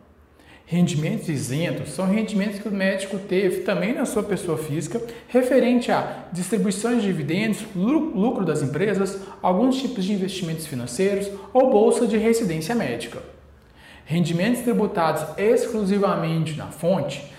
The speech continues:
são rendimentos que o médico teve na sua pessoa física, como décimo terceiro salários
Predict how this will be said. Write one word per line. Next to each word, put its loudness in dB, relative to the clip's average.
são -2
rendimentos 4
que -8
o -4
médico 2
teve 2
na 0
sua -4
pessoa 0
física, -4
como 4
décimo -2
terceiro -2
salários 4